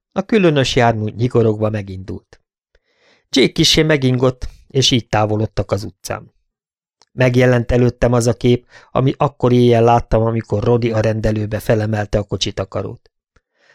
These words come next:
Az oldalzsák, benne a borotva, a törőköző, a szappan, és még pár dolog. A csomag teja és a termosz. És még valami. Egy kicsike nyakörv.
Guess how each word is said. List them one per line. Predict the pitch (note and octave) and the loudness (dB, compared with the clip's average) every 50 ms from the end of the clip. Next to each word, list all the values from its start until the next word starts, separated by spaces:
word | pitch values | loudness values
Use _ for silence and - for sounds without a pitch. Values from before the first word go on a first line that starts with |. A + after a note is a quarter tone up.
| _ _ _ | _ _ _
Az | - - A2+ | -12 -10 -4
oldalzsák, | - C#3 C3 C3 C3+ C3+ C3 B2+ B2 A#2+ C3 B2+ B2+ B2 - _ _ | 0 2 2 2 4 4 2 2 2 2 2 2 0 0 -4 _ _
benne | - G#2+ G#2 G2+ F#2 | -4 -2 -2 -4 -6
a | F#2 | -8
borotva, | F2+ G2+ C3 C3+ B2+ A#2+ - - A#2+ A#2 A#2+ A#2 - _ | -4 -2 0 2 2 0 -2 -2 0 0 0 0 -2 _
a | - F#2+ | -10 -10
törőköző, | - - A#2+ A#2 A#2+ A#2 A#2 - - A#2 A2 A2 A2+ A2 G#2+ - - | -6 -4 -2 0 0 -2 -2 -2 -4 -4 -4 -2 -4 -6 -6 -6 -10
a | - | -10
szappan, | - - B2+ A#2 A2+ - _ - A2+ A2+ A2+ - | -6 -4 -2 -4 -4 -2 _ -2 -2 -2 -4 -8
és | - F#3+ F#3+ - - | -8 -8 -8 -6 -2
még | F3 D#3 C3+ | -2 -2 -2
pár | - - A2+ G2+ F#2+ G2 | 0 -2 -2 -2 -2 -4
dolog. | - F#2+ F2+ F2 G2+ - _ _ _ _ _ _ _ _ _ _ _ _ _ | -6 -10 -10 -10 -12 -18 _ _ _ _ _ _ _ _ _ _ _ _ _
A | - F3+ | -6 -4
csomag | E3 - D3+ B2 A2+ G2+ F#2+ - | -2 0 0 0 0 -2 -6 -4
teja | _ - B2 B2 A#2+ A2+ A2+ - _ _ | _ 2 2 4 4 2 0 -4 _ _
és | _ - B2+ - | _ -10 -6 -4
a | - A2 | -4 -4
termosz. | - - F#2 F2+ F2 - - - - - - _ _ _ _ _ _ _ _ _ _ _ _ _ _ _ _ _ _ | -4 -6 -6 -8 -8 -12 -18 -18 -18 -18 -20 _ _ _ _ _ _ _ _ _ _ _ _ _ _ _ _ _ _
És | _ - A3 - | _ -2 -2 0
még | - B2 G2+ F#2+ G2 | -2 -2 -4 -2 -4
valami. | G2 F#2+ F#2+ F#2 F#2 - - _ _ _ _ _ _ _ _ | -6 -8 -8 -10 -14 -18 -20 _ _ _ _ _ _ _ _
Egy | - - G#3+ - | -2 -2 -2 -2
kicsike | _ - D#3+ - - A2 - - G#2+ | _ -4 -2 -2 -4 -2 -2 -2 -2
nyakörv. | A2 B2+ A#2+ - - - G2 - - | 0 -2 -2 -2 -4 -6 -8 -8 -10